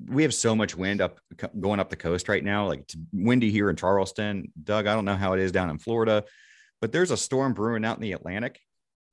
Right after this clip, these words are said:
And I watched a video 'cause, because of hurricanes and high tides and things like that, they build the houses up on stilts. Somebody built their house, like, on the ocean side, part of the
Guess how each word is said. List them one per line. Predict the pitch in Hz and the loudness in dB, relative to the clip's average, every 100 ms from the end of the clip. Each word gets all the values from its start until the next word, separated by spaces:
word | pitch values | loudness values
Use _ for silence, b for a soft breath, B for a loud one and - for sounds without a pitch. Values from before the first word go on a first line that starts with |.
| _ | _
And | 104 101 98 98 95 - _ - | 0 2 2 2 -2 -10 _ -2
I | 107 | 0
watched | 113 131 135 139 | 2 2 2 -2
a | |
video | 98 92 120 95 67 64 - _ _ - | -2 0 0 2 -2 -4 -12 _ _ -8
'cause, | 98 90 _ - _ _ _ 104 | -8 -8 _ -20 _ _ _ -4
because | 117 110 143 | -2 2 2
of | 117 | 2
hurricanes | 92 113 107 110 110 98 | 4 2 2 0 0 -2
and | 87 | -2
high | 107 107 | -2 -2
tides | 104 98 90 | -2 -2 -2
and | 85 | -4
things | 92 90 | -4 0
like | 85 | 0
that, | 92 85 | 2 2
they | 107 | 2
build | 101 95 | 2 2
the | |
houses | 87 82 90 82 | 0 0 -2 -4
up | 80 | -4
on | 104 | -4
stilts. | - 220 - - - _ _ _ _ _ _ _ - | 2 2 2 -4 -16 _ _ _ _ _ _ _ -10
Somebody | - 151 143 170 | -4 0 2 0
built | 196 117 120 139 | 0 2 4 4
their | 185 | 2
house, | 131 92 - - - _ _ _ _ _ _ _ - | 2 0 -4 -10 -16 _ _ _ _ _ _ _ -10
like, | 98 - _ | -10 -10 _
on | 98 104 | -2 2
the | 107 | 4
ocean | 107 - 131 | 2 2 -2
side, | 120 117 131 127 | 0 -2 -2 -2
part | 113 120 | 0 0
of | |
the | 139 135 | 0 -2